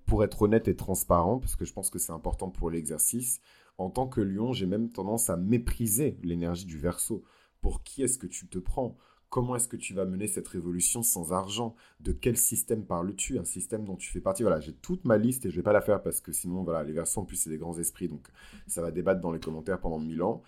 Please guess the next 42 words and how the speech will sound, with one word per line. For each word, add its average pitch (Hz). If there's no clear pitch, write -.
C'est -
pas 123
du 127
tout 151
un 117
Lion 110
versus 95
Verseau 92
que -
je -
suis 87
en 82
train 85
de 82
créer. 95
D'ailleurs, 90
ça -
n'existe 80
pas. 92
C'est 78
deux 107
faces 110
d'une 92
même 80
pièce, -
hein, 92
et 82
je 76
l'ai 78
appris... 92
Euh, 71
euh, 67
voilà, 85
de, 76
on 90
the, 82
the 90
hard 123
way, 104
comme 95
on 92
dit. 101